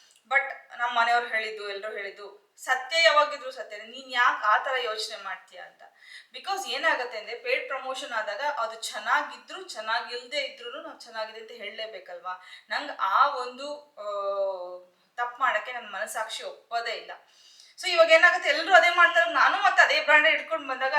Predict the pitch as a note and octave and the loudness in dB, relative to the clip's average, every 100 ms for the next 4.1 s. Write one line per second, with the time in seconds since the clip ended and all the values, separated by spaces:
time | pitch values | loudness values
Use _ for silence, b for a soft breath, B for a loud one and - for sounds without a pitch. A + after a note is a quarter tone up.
0 | B3 - - - A#3 A#3 A#3 A#3 A#3+ C#4+ | 2 0 -10 -8 -2 0 0 -2 -6 -8
1 | D#4 D#4+ E4 D#4+ C#4+ D4 D4 C4+ C4 G#3+ | 0 0 2 0 0 -4 -6 -4 -2 -2
2 | A3+ - C#4 C#4 B3+ A#3+ A3+ A#3+ G#3 A3 | -6 -14 -14 -10 -6 -6 -6 -8 -8 -10
3 | C4+ B3+ - F#3+ G3+ A#3 C#4 C4 C4+ B3+ | -12 -12 -12 -14 -6 -2 0 -2 -2 0